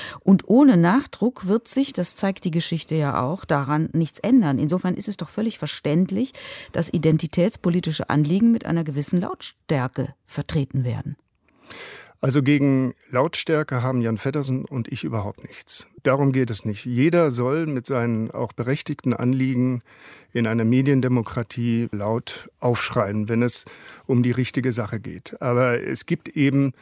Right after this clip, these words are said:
Speaker 2: in der Identitätspolitik Aktivistinnen, die schreien andere Leute nieder. Und das verstehen wir nicht unter einer gesellschaftlichen Diskussion. Wir glauben, wir sollten eine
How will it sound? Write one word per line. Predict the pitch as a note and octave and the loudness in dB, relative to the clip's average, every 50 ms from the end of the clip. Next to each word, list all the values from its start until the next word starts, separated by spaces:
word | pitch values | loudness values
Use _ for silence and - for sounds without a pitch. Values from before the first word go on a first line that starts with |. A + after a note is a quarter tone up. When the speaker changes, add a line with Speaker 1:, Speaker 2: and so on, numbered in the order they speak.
| - - - - - - - - - - | -20 -20 -20 -20 -20 -20 -20 -20 -10 -4
Speaker 2:
in | - C3 C3 | 0 2 2
der | C#3 C#3 | 2 2
Identitätspolitik | D3 D3 B2+ C3 C3+ B2 C3 B2+ A#2 D3 D#3 D3 - - - C#3+ B2+ C3+ A#2+ - - C#3+ B2+ - - - - - - _ - | 2 0 0 0 0 0 -2 -2 0 -2 -2 -2 -2 -4 -2 -2 0 -2 -4 -2 -4 -4 -4 -4 -12 -10 -12 -12 -12 _ -10
Aktivistinnen, | - - - - C3+ A#2+ C3+ C#3 - - D3+ D3 D3 D3 C#3+ C3 | -10 -8 -6 -4 0 0 0 0 0 0 0 2 2 2 0 0
die | A#2+ B2 A#2 | 0 -2 -2
schreien | - - - A2+ G#2+ A2 B2 C#3 D3 - | -4 -4 -4 -2 -2 0 0 -2 -2 -2
andere | - A2+ A#2+ A#2+ B2 A#2+ C3 C3 | -2 -2 -2 -2 0 0 0 0
Leute | A#2+ A2+ A2+ A2 A2+ - - C3+ C#3 C#3 C#3 - - _ | 0 0 0 -2 -2 -4 -4 -4 -4 -4 -4 -6 -8 _
nieder. | - B2+ A#2+ C#3+ E3 G3+ E3+ C3+ G2+ F2 F2+ G#2 A2+ - - - | -4 0 2 4 4 4 4 2 0 -2 -6 -12 -16 -16 -10 -4
Und | C3 A#2 A2+ A2+ A2+ A2+ - - - E3+ | -2 0 2 0 0 -2 -4 -8 -8 -6
das | - - C3+ C#3+ - - | -2 0 0 2 2 -2
verstehen | - - C#3 B2 - - D3 D3 D3 D3 C3 | -2 -2 -4 -4 -2 -2 0 0 0 2 2
wir | D3 D3+ | 2 2
nicht | D#3 F#3+ - - - | 2 0 -2 -4 -10
unter | - C3+ A#2 G#2+ A2+ G2+ - | -8 -8 -6 -6 -6 -6 -6
einer | - G#2+ G#2+ G#2 G#2 | -6 -6 -4 -4 -4
gesellschaftlichen | A2 A2 G2+ A2+ A2 A2 - B2+ A2+ - - A#2+ G#2+ B2 A#2 G#2 - _ - - - - - - - - - - - - - - - _ _ _ _ _ | -4 -2 0 0 0 0 0 -2 -4 -2 -4 -4 -2 0 0 -2 -2 _ -20 -20 -20 -20 -20 -20 -20 -20 -20 -20 -20 -20 -20 -20 -20 _ _ _ _ _
Diskussion. | - C#3 - - - C3 - - D#3 F3+ E3+ B2+ A2 G#2 G#2+ A2 | -2 0 0 2 0 0 2 4 4 4 4 4 2 0 -4 -4
Wir | A#2 B2+ D3+ D#3+ | 0 0 0 2
glauben, | C3 C3 B2 B2+ C#3 C#3+ D#3+ D#3+ D3+ | 2 2 0 2 2 0 0 0 0
wir | D3 C#3 | 0 0
sollten | C3 C#3 C3+ C#3 - C#3 | 0 0 -2 -2 -2 -4
eine | - - B2 B2+ C3 C3 B2+ B2 B2 A#2 A2+ | -4 -2 -2 -2 0 0 0 -2 -2 -4 -6